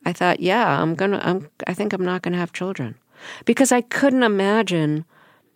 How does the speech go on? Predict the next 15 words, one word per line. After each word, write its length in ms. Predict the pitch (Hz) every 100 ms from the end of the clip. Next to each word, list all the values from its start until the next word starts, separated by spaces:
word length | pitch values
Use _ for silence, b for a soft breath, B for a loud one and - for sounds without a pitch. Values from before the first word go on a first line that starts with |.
| b _ _ _ _ _ _ _ _ _ -
having 360 | - 220 202
children 360 | 196 202 185 175
and 120 | 170
having 280 | 180 170 165
a 80 | 160
career. 380 | - 180 190 147
I 80 |
hadn't 340 | 190 233 233 240
seen 320 | - 220 196
any 300 | 170 175 165
evidence 460 | 165 160 160 147 165
it 100 | -
could 160 | 147
be 100 | 147
done. 440 | 147 139 135 127